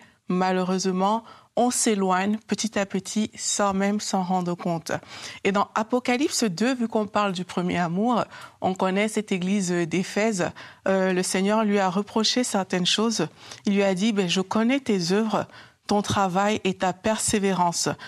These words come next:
Je sais que tu ne peux supporter les méchants, que tu as éprouvé ceux qui se disent apôtres et qui ne le sont pas, et que tu les as trouvés menteurs,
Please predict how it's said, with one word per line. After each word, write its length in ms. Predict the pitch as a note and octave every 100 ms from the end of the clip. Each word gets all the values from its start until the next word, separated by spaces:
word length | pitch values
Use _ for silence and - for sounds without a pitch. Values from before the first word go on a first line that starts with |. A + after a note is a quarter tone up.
| - -
Je 140 | - G3
sais 260 | - C4
que 80 | C4
tu 160 | B3 A3
ne 80 | G3
peux 220 | - A3
supporter 840 | - G3+ - G3+ F#3+ - G#3+ A#3
les 180 | G3 F#3+
méchants, 540 | F#3+ G3 F#3+ - - - - - -
que 80 |
tu 180 | G#3+ -
as 120 | G#3 -
éprouvé 480 | A3 - A3 A3+ B3+
ceux 180 | - A#3
qui 140 | A3+
se 140 | -
disent 380 | G3 F#3+ A3 G#3 -
apôtres 600 | F3+ - G#3+ A#3 - E3+ - - -
et 100 | G3+
qui 140 | G3 G3+
ne 80 |
le 100 | F3
sont 240 | F3 E3+ D#3
pas, 360 | - F#3 B3 - - -
et 80 | F#3+
que 100 | A3+
tu 140 | A3
les 180 | A3+ G3
as 80 | G3+
trouvés 540 | - - G3 G#3 A3+
menteurs, 640 | G#3 F#3 G3+ G3 - E3